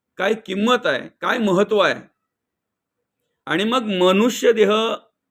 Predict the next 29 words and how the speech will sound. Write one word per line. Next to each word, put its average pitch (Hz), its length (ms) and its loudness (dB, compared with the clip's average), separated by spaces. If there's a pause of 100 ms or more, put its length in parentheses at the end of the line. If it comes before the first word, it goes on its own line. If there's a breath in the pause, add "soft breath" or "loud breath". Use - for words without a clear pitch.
(480)
जर 190 200 -4
आपल्याला 196 380 2
मिळालेला 180 480 2
आहे 185 200 2
तर 208 60 -4
आपण 190 240 -4
काय 214 220 0
केलं 202 240 -2
पाहिजे, 139 380 -4 (720)
आपलं 170 220 0
आद्य 175 260 2
कर्तव्य 240 500 0
काय 208 180 0
आहे. 131 240 -2 (2000)
आणि 208 140 -4
अशा 202 220 4
प्रकारे 233 440 4
काय 220 300 0
करून 226 260 2
आपल्या 214 260 0
देहाचा 196 540 0 (480)
किंवा 175 160 0
आपल्या 170 220 2
या 170 400 2 (140)
जन्माचा 190 420 -2
आपण 196 200 -4
सार्थक 165 440 -4
करायचा 151 360 -4
आहे, 143 260 -2